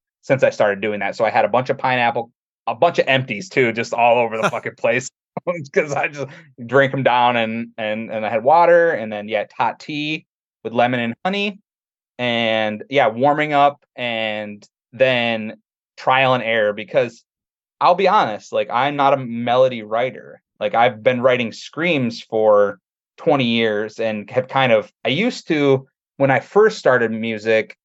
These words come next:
Speaker 1: that was when we were listening to, like, Killswitch and, um,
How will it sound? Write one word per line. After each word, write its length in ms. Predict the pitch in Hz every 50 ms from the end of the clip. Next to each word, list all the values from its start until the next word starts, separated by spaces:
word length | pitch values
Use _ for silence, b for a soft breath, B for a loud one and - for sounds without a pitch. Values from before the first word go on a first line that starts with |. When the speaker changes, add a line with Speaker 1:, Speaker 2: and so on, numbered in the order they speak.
| _
Speaker 1:
that 140 | - 123 127
was 180 | 123 127 117 117
when 160 | 123 120 117
we 100 | 117 113
were 120 | 113 110 107
listening 380 | 110 107 - - 110 107 107
to, 100 | 101 -
like, 160 | 104 98 95 -
Killswitch 760 | - - 104 104 - - - 104 101 101 98 95 - - - 98
and, 280 | 98 98 101 98 95 b b b b _ _ _ -
um, 720 | - 113 110 104 104 104 98 95 95 95 95 101 117 127